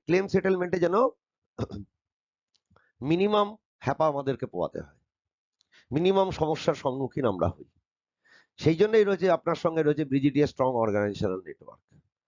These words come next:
আপনারা দেখেছেন, খেয়াল করেছেন যে গত মার্চ এবং এপ্রিলের এই প্রথমার্ধ অবধি সারা পশ্চিমবঙ্গের প্রায় স-, সমস্ত রাজ-,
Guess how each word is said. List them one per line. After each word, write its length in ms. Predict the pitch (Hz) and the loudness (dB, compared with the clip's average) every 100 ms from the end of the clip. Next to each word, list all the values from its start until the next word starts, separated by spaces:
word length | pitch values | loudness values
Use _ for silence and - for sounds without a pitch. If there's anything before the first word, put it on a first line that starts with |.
| _ _ _ 123 | _ _ _ -2
আপনারা 220 | 165 170 147 | 2 2 2
দেখেছেন, 360 | 156 190 190 196 - | 0 0 0 -2 0
খেয়াল 180 | 170 175 | 0 0
করেছেন 340 | 170 180 190 180 190 _ _ _ - 117 | -2 -2 -2 -4 -6 _ _ _ -6 2
যে 120 | 160 165 - _ - - _ - | 4 4 0 _ -20 -20 _ -4
গত 140 | 135 156 143 | -2 0 2
মার্চ 280 | 156 180 - 170 | 2 0 -2 -4
এবং 120 | 165 165 156 | -4 -2 -2
এপ্রিলের 400 | - 156 165 147 139 | 0 2 2 2 0
এই 60 | 139 | -2
প্রথমার্ধ 440 | 147 147 165 160 156 160 | -4 -2 0 0 2 0
অবধি 260 | 135 151 160 - _ _ _ - | 2 2 0 0 _ _ _ -4
সারা 200 | 131 160 147 | 0 0 -2
পশ্চিমবঙ্গের 680 | 151 - 180 175 175 175 175 156 - _ _ _ _ _ _ | -8 -8 -2 0 2 2 2 0 -12 _ _ _ _ _ _
প্রায় 240 | - 156 180 | -2 0 -2
স-, 120 | - - _ - - | -6 -20 _ -14 -4
সমস্ত 400 | 180 233 - - 220 | 0 0 -2 0 2
রাজ-, 200 | 185 151 | 2 0